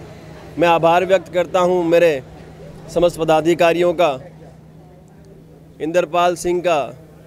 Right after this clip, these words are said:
अजय सिंह, गजेंद्र सिंह, राहुल, हिम्मत और भी जो यहाँ पे मेरे भाई चावड़ा आए हैं और इस जन्मदिन की शुभकामनाएं दी हैं. इन्होंने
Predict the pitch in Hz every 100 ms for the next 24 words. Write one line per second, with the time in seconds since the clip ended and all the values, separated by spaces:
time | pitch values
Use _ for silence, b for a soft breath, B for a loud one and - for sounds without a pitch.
0 | - 147 156 180 175 185 170 143 123 -
1 | - - - - - - - - - 131
2 | 147 170 185 185 175 185 170 139 123 151
3 | 165 175 185 165 147 135 156 175 185 180
4 | - - - _ _ _ _ _ 233 254
5 | 247 196 214 196 190 185 185 175 175 156
6 | 160 165 131 127 _ _ 156 160 175 170
7 | 139 - _ _ _ _ _ 139 160 175
8 | 175 147 - _ _ _ _ 151 151 165
9 | 185 - _ _ _ _ _ 127 175 196
10 | 185 190 175 175 127 - _ _ _ _
11 | _ _ _ - 175 160 170 175 190 196
12 | 190 175 175 180 180 170 165 165 175